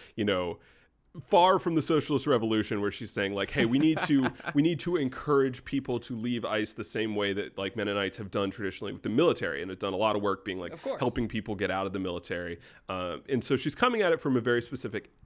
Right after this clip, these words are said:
Speaker 1: angle. Uh, but I think there's something really valuable there. It's like, one, uh, loving your enemies doesn't mean turning your other cheek. It doesn't mean allowing them to do harm.
Speaker 2: Yeah.
Speaker 1: It doesn't mean accepting the evil that they commit in the world. It means knowing who your
Speaker 2: That's right.
Speaker 1: fucking enemies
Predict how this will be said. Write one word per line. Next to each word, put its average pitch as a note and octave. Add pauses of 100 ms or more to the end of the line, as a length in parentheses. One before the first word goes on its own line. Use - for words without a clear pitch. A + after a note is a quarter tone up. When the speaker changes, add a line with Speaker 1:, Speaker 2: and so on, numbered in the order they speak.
(160)
Speaker 1:
angle. B2+ (380)
Uh, F#2+ (360)
but G3
I C#3+
think F3+
there's D3+
something B2
really G2
valuable F#2
there. D#2
It's -
like, - (140)
one, D3 (380)
uh, F#2
loving D3
your F#3+
enemies F3+
doesn't C3
mean G#2+
turning F2+
your D#2+
other D#2+
cheek. -
It A2+
doesn't C3+
mean B2
allowing G2
them F#2
to F#2+
do F#2
harm. F2
Speaker 2:
Yeah. A#2+
Speaker 1:
It G#2+
doesn't C#3+
mean B2+ (220)
accepting -
the G#2
evil G2+
that F2
they F#2
commit G2
in F2+
the F2
world. - (240)
It B2+
means C3
knowing D3+
who F3
your C#3+
Speaker 2:
That's -
right. D3+
Speaker 1:
fucking B2+
enemies A#2+